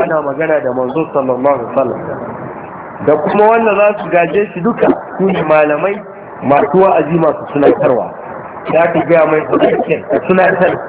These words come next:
Ai, dum ala tadhkiril mushrikina wa la tarji anhum bi qawlihim laka.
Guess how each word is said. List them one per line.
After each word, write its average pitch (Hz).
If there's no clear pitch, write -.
Ai, 196
dum 220
ala 190
tadhkiril 175
mushrikina 170
wa 147
la 165
tarji -
anhum 170
bi -
qawlihim 156
laka. 147